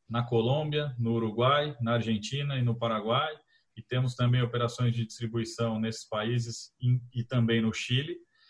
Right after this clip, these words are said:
Somos a maior exportadora de carne bovina da América do Sul, quer dizer, todo o foco da companhia é, é exportação. Hoje, quase setenta por cento da nossa receita vem de exportação. E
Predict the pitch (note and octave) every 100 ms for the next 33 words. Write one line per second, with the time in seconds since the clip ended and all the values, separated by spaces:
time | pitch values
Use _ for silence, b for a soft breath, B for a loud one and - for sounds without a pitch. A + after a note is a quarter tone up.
0 | b b - - D#3+ E3 C#3+ B2+ C#3 C3+
1 | C3 B2 A#2+ A#2+ C3 D#3 D3 - E3+ E3+
2 | C3+ C#3 F3 C#3 A#2+ C3 A#2+ A#2+ A2 A#2+
3 | A#2 A2+ A2+ A2+ - - C3+ D#3 D3+ A#2
4 | A2+ A2+ D3+ D#3 - D3 E3 C#3 B2+ B2+
5 | B2 B2 C#3+ D#3 _ _ _ _ - A#2
6 | B2 B2 B2 C3 C3 - C3+ C3 C3 -
7 | G#2+ A2 B2+ C3 C3+ C3+ C3+ A#2+ B2+ B2+
8 | C3+ C3 - B2+ A#2+ A#2 A#2 A2+ G#2+ A2+
9 | - A2+ A2+ G2+ - _ _ G2+ B2 B2+
10 | A#2+ - A#2+ - A#2+ - B2+ F3 - _
11 | _ _ _ _ C#3+ D#3+ G3 G3+